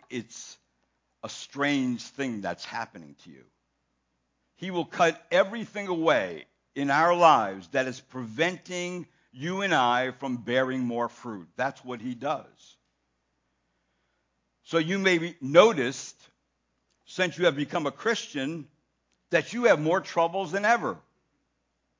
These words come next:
You may observe that the people that were once for you are now against you. That temptation, the temptation of the devil,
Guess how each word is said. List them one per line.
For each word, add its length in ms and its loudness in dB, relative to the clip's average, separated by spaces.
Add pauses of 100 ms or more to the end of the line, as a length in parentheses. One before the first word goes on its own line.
(600)
You 140 -6
may 140 2
observe 540 2
that 200 4
the 80 -8
people 640 -2
that 200 -2
were 120 0
once 460 -4 (280)
for 440 4
you 480 -2 (580)
are 140 4
now 300 2
against 500 -2
you. 180 -10 (1500)
That 280 6
temptation, 880 -4
the 100 -4
temptation 760 -6
of 100 -2
the 100 -4
devil, 600 2